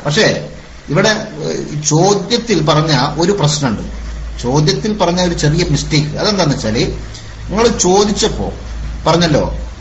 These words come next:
സാ-, ഭാഷാപരമായ വിധേയത്ത് നമ്മുടെ ഭൗതിക, ആ, സാഹചര്യങ്ങളും സംവിധാനങ്ങളൊക്കെ പുതിയത് വന്നപ്പോ അതേക്കുറിച്ചാണ് ഭാഷാപരമായി വിധേയത്ത് എന്ന് പറയുന്നത്, ആ, എന്ന്, എന്ന് ഒരു, ഒരു, ഒരു ധ്വനി ചോദ്യത്തിൽ വന്നു. സത്യത്തിൽ അത് ശരിയല്ല.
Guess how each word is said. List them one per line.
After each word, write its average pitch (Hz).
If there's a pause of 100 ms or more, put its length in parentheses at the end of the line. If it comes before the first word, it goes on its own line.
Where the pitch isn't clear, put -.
സാ-, 160
ഭാഷാപരമായ 214
വിധേയത്ത് 160 (260)
നമ്മുടെ 160
ഭൗതിക, 190 (520)
ആ, 156
സാഹചര്യങ്ങളും 165 (120)
സംവിധാനങ്ങളൊക്കെ 151
പുതിയത് 139
വന്നപ്പോ 127 (560)
അതേക്കുറിച്ചാണ് 151
ഭാഷാപരമായി 151
വിധേയത്ത് 120
എന്ന് 120
പറയുന്നത്, 107
ആ, 107
എന്ന്, 147
എന്ന് 165
ഒരു, 151
ഒരു, 135
ഒരു 143
ധ്വനി 139
ചോദ്യത്തിൽ 131
വന്നു. 135
സത്യത്തിൽ 120
അത് 117
ശരിയല്ല. 104